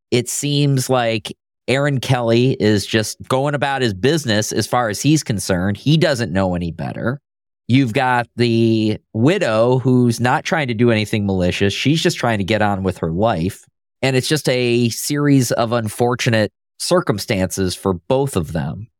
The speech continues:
And then a common theme in any horror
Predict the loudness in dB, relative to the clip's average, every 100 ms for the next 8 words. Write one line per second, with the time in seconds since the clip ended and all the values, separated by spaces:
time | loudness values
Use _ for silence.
0 | _ _ -4 0 2 4 2 0 -4 _
1 | _ _ -2 0 -2 0 0 0 -4 0
2 | 0 2 0 -2 -2 0 0 0 -2 -2
3 | -6 -10 _ _ _ _ -2 0 0 -2
4 | -4